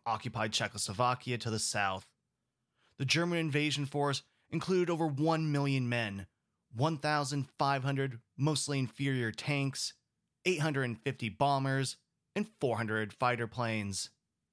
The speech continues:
The Poles, who had been slow to mobilize their army, out of fear of provoking Germany, had only six hundred thousand men, three hundred and ten outdated tanks, and several regiments of cavalry.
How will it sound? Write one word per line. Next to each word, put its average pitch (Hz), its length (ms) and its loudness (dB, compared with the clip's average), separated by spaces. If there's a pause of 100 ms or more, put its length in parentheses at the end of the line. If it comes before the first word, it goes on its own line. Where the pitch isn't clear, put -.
(600)
The 147 120 -4
Poles, 120 720 -2 (360)
who 190 100 2
had 196 80 2
been 190 140 -2
slow 190 320 0
to 175 60 -2
mobilize 135 520 0
their 104 180 -6
army, 135 460 2 (380)
out 165 100 0
of 135 80 0
fear 156 280 0
of - 80 -8
provoking 135 600 0
Germany, 110 560 -2 (460)
had 190 120 -2
only 220 160 0
six - 320 0
hundred 170 240 -2
thousand 131 460 0
men, 95 280 -4 (600)
three 185 240 0
hundred 165 220 0
and 135 200 0
ten 147 360 -2 (100)
outdated 139 500 -2
tanks, 147 500 -4 (520)
and 180 100 -4
several 123 380 2
regiments 98 420 -6
of - 120 -14
cavalry. 107 760 -2